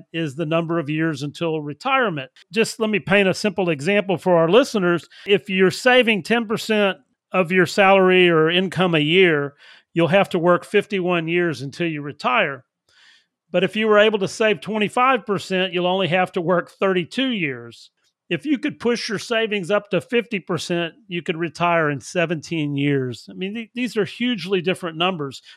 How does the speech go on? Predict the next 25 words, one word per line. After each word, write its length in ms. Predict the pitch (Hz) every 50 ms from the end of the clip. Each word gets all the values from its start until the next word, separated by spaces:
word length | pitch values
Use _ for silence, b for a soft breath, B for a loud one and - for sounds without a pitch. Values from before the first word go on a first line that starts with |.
| B _
Thinking 320 | - 226 254 - 277 240 233
a 60 | 226
little 200 | 220 247 269 247
bit 160 | 202 233 226
about 320 | 220 185 214 208 202 202
that 220 | - 208 180 - -
person 340 | - 208 208 190 - 208 185
that's 160 | 175 151 -
just 240 | - 208 202 - -
saving 380 | - 202 190 175 165 160 143
ten 240 | - 190 202 202 175
percent, 540 | - 196 160 - - 254 233 202 156 151 - B B B B B B B B _
if 160 | 180 160 -
they 160 | 220 226 269
can 220 | - 262 247 202
bump 300 | 156 196 196 233 - -
it 80 | 202 185
up 260 | 202 220 214 208 -
an 60 | 180
additional 500 | 170 160 143 185 208 196 - - 190 185
fifteen 540 | 160 - 208 196 175 - - 190 185 180 165 -
percent 640 | - 156 135 - - - 214 196 170 147 147 - -
to 80 | -
twenty-five 720 | 151 - - 190 202 202 190 165 - 226 247 262 254 -
percent, 480 | - 185 160 - - 233 160 - - -